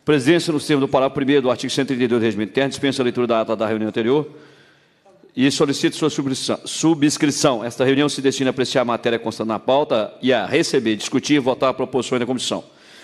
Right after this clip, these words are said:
Passa-se a segunda fase da ordem do dia, compreende a discussão e a votação de proposições que dispensam a apreciação do plenário. Projeto de lei sete nove três, em turno um, de autoria do,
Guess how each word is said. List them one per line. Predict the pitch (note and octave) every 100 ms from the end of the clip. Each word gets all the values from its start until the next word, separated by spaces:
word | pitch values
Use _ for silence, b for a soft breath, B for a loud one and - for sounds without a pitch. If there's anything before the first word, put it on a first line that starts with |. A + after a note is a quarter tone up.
| B B B _ _ _ _
Passa-se | - C#3+ -
a | C#3+
segunda | - C3 C3
fase | - B2 A2+
da | A#2
ordem | A#2 A#2+
do |
dia, | D3
compreende | D3+ C#3 C3 C3
a | A2+
discussão | - C3 C#3
e |
a | C#3
votação | C3+ B2+ A#2 C3
de | A#2+
proposições | C3 - A#2+ - C3+
que | C3
dispensam | B2+ - C#3 C#3
a |
apreciação | B2+ B2+ - A#2+ C3
do | B2
plenário. | D3+ A#2 A2 F2+ B B B B -
Projeto | C#3 C#3 D3
de |
lei | C#3
sete | C#3 D3 C#3
nove | C#3 C3
três, | B2+ C#3 C3
em |
turno | B2+ D3 C3
um, | C#3+
de |
autoria | B2+ B2+ C3 C3+
do, | A#2+